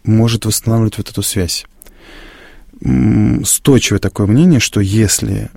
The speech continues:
э, дети, э, благословляются у отцов, я имею в виду даже не-, некое ритуальное действо и, и именно в каком-то смысле, м, таинственно, а именно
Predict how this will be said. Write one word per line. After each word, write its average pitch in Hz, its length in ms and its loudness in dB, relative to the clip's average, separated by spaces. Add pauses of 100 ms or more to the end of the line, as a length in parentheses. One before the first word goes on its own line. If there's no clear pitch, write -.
э, 98 240 -2
дети, 98 540 0 (280)
э, - 360 -6 (340)
благословляются 107 840 0
у 104 40 0
отцов, 214 340 0 (300)
я 135 140 4
имею 143 200 6
в - 40 0
виду 135 100 0
даже 131 280 2
не-, 127 580 0
некое 113 640 2
ритуальное 107 560 0
действо 110 720 0
и, 104 300 -4
и 101 380 0
именно 104 420 2 (340)
в - 100 -20
каком-то 95 440 -4
смысле, 95 520 0 (640)
м, 98 720 -2
таинственно, 95 800 2
а 98 140 0
именно 117 540 4